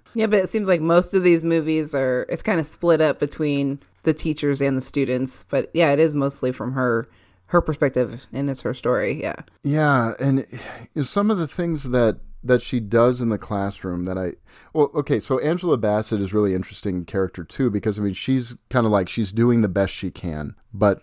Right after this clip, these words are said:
Speaker 2: it's like, "I can't give you attention. I pulled this box knife off a second grader this morning.
Speaker 1: Mm-hmm.
Speaker 2: You're just gonna have to figure out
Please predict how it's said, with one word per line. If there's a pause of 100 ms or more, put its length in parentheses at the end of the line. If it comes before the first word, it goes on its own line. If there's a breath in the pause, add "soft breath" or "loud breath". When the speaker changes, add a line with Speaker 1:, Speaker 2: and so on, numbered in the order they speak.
(220)
Speaker 2:
it's
like, (200)
"I
can't
give
you
attention.
I
pulled
this
box
knife
off
a
second
grader
this
morning.
Speaker 1:
Mm-hmm.
Speaker 2:
You're
just
gonna
have
to
figure
out